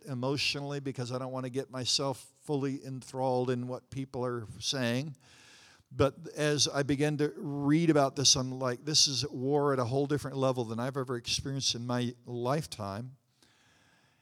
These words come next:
And all the concerns that, that it means,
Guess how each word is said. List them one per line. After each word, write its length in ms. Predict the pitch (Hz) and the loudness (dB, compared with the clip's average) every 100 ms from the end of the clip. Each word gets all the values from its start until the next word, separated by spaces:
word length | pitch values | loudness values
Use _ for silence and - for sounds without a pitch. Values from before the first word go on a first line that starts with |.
| _ _ | _ _
And 240 | 151 147 139 - | -4 -4 -6 0
all 280 | 165 175 190 | 6 8 8
the 100 | 175 | 6
concerns 800 | - 160 - 180 175 170 143 117 | 2 4 6 6 2 0 0 2
that, 220 | 139 131 - | 2 0 -2
that 200 | 135 135 | 0 0
it 80 | 127 | -2
means, 720 | 147 160 123 117 151 - | -4 -2 -2 -4 -2 0